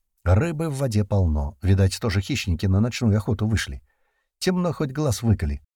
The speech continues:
но Клёпа меня заверил, что в бочку, которая находится выше по течению, он попадёт. Как? Ночников у нас нет, прожекторы мы до боестолкновения включать тоже не будем.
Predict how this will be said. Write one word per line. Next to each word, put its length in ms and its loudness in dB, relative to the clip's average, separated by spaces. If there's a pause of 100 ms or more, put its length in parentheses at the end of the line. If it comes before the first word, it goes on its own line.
(160)
но 180 2
Клёпа 300 0
меня 280 2
заверил, 480 0 (260)
что 220 0
в 100 0
бочку, 400 0
которая 340 2
находится 560 2
выше 320 0
по 140 -2
течению, 580 -2
он 180 4
попадёт. 640 -2
Как? 340 -2 (380)
Ночников 580 2
у 40 2
нас 240 2
нет, 260 4 (260)
прожекторы 580 2
мы 260 6
до 260 4
боестолкновения 840 2
включать 400 -2
тоже 260 2
не 100 6
будем. 360 -2